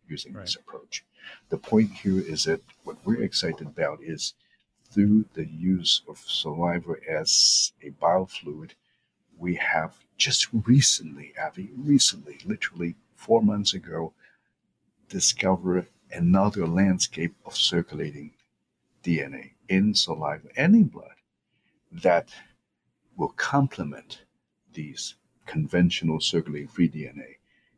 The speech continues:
Speaker 1: that we are very encouraged that they will augment
Speaker 2: Right.
Speaker 1: and increase their sensitivity. So that's what we, we're, we're truly looking forward to. And first of all, lung cancer, and soon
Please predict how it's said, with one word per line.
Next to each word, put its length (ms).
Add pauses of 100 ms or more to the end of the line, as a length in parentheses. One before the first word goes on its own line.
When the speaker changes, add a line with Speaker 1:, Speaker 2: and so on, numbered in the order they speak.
(140)
Speaker 1:
that 220 (760)
we 300 (420)
are 160 (160)
very 400 (380)
encouraged 600
that 200
they 160
will 300 (760)
augment 640 (360)
Speaker 2:
Right. 160
Speaker 1:
and 160
increase 460
their 120
sensitivity. 720 (180)
So 240 (160)
that's 160
what 160
we, 220 (100)
we're, 240
we're 80
truly 260
looking 240
forward 340
to. 300
And 200
first 280
of 60
all, 140
lung 180
cancer, 640
and 280 (120)
soon 580